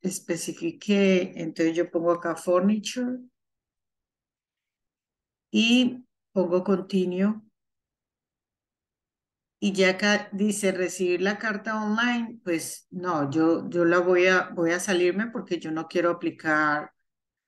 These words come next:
aplicar todavía, pero en este caso vamos a poner recibir online y ya crea-, queda creada la, la corporación, así de fácil es.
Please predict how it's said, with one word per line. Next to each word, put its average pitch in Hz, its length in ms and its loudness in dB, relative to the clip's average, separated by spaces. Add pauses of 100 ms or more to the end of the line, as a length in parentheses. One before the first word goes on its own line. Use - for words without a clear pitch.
(160)
aplicar 160 800 -2 (240)
todavía, 190 580 2
pero 180 180 2
en 165 120 0
este 170 240 -2
caso 190 320 0
vamos 185 320 2
a 185 60 -8
poner 170 340 -4
recibir 170 500 0
online 214 640 0
y 160 140 -12
ya 160 220 -6
crea-, 165 580 0
queda 165 320 0
creada 156 420 -4
la, 160 400 -2 (420)
la 170 160 -2
corporación, 156 680 -2
así 151 260 0
de 160 140 0
fácil 160 500 -2
es. 131 320 -8